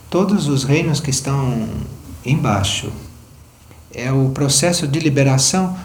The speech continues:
O processo de liberação é um processo da vida, não é só do reino humano. Não é só o reino humano que é prisioneiro do planeta. E através da nossa identificação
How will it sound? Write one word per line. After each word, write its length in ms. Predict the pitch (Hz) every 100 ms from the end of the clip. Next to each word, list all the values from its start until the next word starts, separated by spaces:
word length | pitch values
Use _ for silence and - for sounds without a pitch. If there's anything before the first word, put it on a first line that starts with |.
| -
O 80 | 135
processo 340 | 160 151 170
de 80 | 151
liberação 560 | 143 139 139 135 208 196
é 40 |
um 40 | 147
processo 460 | 139 131 156 147
da 160 | 135 113
vida, 400 | 110 135 143 107
não 220 | 117 156
é 40 | 135
só 220 | - 110
do 140 | 107
reino 260 | 101 104 104
humano. 340 | 92 92 95 - - - - - -
Não 160 | 160 180
é 60 | 156
só 160 | 151
o 60 | 139
reino 200 | 123 117
humano 260 | 120 139
que 100 | 135 110
é 20 |
prisioneiro 500 | 113 107 107 107 104
do 120 | 104
planeta. 560 | 101 101 92 80 - 92 - - - - - - - - - - - - - - - - - - - - - - - - -
E 140 | 139
através 480 | 143 156 147 196 180
da 160 | 175
nossa 300 | 160 180 180
identificação 1120 | 170 156 147 143 139 135 135 - - 110 104